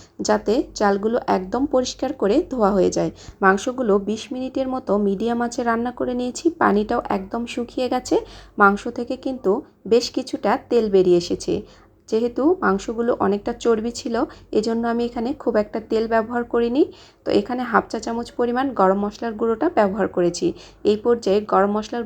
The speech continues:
গুঁড়ো দিলে এর ফ্লেভারটা অনেক বেশি ভালো হয়। তো এর মধ্যে আমি এখন ধুয়ে রাখা চাল ডালগুলোকে দিয়ে নেব। মাংস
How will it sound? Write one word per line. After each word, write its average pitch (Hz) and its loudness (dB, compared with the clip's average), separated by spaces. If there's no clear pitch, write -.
গুঁড়ো 240 2
দিলে 214 2
এর 185 2
ফ্লেভারটা 214 -2
অনেক 254 -2
বেশি 233 -2
ভালো 185 6
হয়। 180 0
তো - -16
এর 226 4
মধ্যে 247 -6
আমি 254 -6
এখন 233 -10
ধুয়ে 208 0
রাখা 220 -4
চাল 196 4
ডালগুলোকে 214 2
দিয়ে 226 -2
নেব। 233 -2
মাংস 202 0